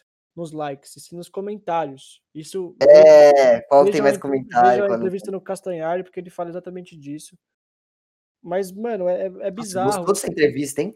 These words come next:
Speaker 2: Cara.
Speaker 1: É, mano, eu sou fã do Castanhari, o cara é pica, eu chuparia a rola dele, aquele nariz dele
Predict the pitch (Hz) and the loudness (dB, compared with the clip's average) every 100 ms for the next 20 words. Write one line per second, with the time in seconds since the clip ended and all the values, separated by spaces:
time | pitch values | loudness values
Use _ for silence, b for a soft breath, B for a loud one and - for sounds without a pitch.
0 | - 143 190 202 - _ _ - 233 226 | -10 -8 -8 -10 -14 _ _ -12 -8 -8
1 | 190 196 190 220 214 196 170 165 156 160 | -8 -10 -10 -14 -12 -10 -10 -12 -18 -14
2 | 151 147 147 180 180 - 165 165 165 170 | -12 -12 -12 -12 -12 -14 -14 -10 -12 -12
3 | _ 170 165 151 160 139 143 147 147 _ | _ -14 -14 -14 -18 -16 -18 -18 -20 _
4 | 147 147 143 143 139 | -20 -18 -16 -18 -18